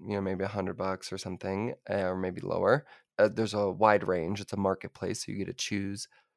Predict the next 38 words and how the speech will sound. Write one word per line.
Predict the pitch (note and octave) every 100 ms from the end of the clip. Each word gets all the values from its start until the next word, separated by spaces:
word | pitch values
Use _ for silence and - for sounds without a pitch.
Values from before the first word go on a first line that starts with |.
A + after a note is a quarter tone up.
| _ -
who | A2+ G#2 G2+ G2 -
and | G2 F#2+
what | G2
you're | F#2 F#2+
willing | F#2 F2+ F2+
to | -
pay. | - G#2+ F#2 G2 G#2+ B2+ _ -
And | A#2 A#2 A2+ A2+ A2 G#2+ -
they'll | A2+ G#2+
send | G#2+ A2 G#2+
you | G#2
back | G2+ G2 - G#2
an |
Excel | F#2+ F#2+ - G2
spreadsheet | - - B2 B2 A2 G#2 -
with | G2 - - _ - _
the | -
contact | - G#2+ G2+ G2+ - -
name, | G#2+ A2 G#2+ G#2 G#2 G#2
the | D#2+ D#2+ G#2+ _ -
address | F#2+ - G#2+ G#2 -
if | G2
you | G#2 G2
ask | F#2+ G2 -
for | G2+ G2+
it, | G2 -
the | - -
email | G#2 G#2 G2+ G2
address. | F#2 F#2+ F#2 - _ _ - _ _ _ -
And | G#2 G2 G2 G2 G2+ G#2 -
it's | G#2+
a | G#2+
really | G2+ A2 A2+ A2+ A2 _ _ _ _
effective | - - C#3 - A#2
way | G#2+ G2+
to | F#2+ G2+
save | - - G#2+ G#2 -
time | - F#2 F#2 F2 F2+